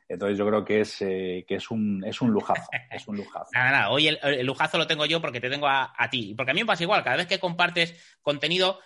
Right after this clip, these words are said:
Speaker 2: fíjate, muchas veces cuando has sacado también parte de tus formaciones o de tus mentorías y demás, que nos podrás contar un poco, pues, eh, en muchos momentos me he planteado el, el tirarte la caña y decir, "Oye, José María, una plaza es mía", pero a veces por falta de tiempo y porque también tenía otros compromisos, otras formaciones,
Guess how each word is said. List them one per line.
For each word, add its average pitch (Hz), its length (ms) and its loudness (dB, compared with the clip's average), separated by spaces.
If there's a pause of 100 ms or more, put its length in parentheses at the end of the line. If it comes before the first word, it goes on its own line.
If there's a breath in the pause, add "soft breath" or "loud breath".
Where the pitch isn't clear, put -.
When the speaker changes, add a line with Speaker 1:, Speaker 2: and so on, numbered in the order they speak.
(120 loud breath)
Speaker 2:
fíjate, 143 460 0
muchas 143 260 -4
veces 165 160 -4
cuando 151 220 -2
has 143 60 -12
sacado 147 220 -2
también 143 480 -6
parte 143 260 -2
de 135 120 -2
tus 127 180 -10
formaciones 139 580 -4
o 131 40 -6
de 123 100 -6
tus 123 140 -8
mentorías 127 540 -4
y 123 60 -4
demás, 160 260 -2
que 123 160 -4
nos 120 300 -8
podrás 123 260 -4
contar 131 240 -6
un 127 100 -10
poco, 151 320 -4 (300 loud breath)
pues, 120 220 -6
eh, - 280 -10
en 123 100 -2
muchos 175 220 -4
momentos 180 320 -4
me 175 80 0
he 170 60 -2
planteado 170 520 0
el, 143 200 0
el 139 180 -4
tirarte 147 280 0
la 151 60 0
caña 156 140 -2
y 151 40 -4
decir, 143 260 -4
"Oye, 151 180 -2
José 135 180 -6
María, 139 280 -2
una 143 180 -2
plaza 143 220 -2
es 135 80 -4
mía", 165 260 0
pero 117 140 -2
a 117 80 0
veces 151 300 -4 (220 loud breath)
por 123 160 -2
falta 156 300 0
de 151 140 2
tiempo 147 320 -4
y 139 60 -4
porque 139 260 -4
también 135 260 -4
tenía 139 240 -4
otros 131 220 -4
compromisos, 135 400 -6
otras 127 160 -6
formaciones, 139 420 -4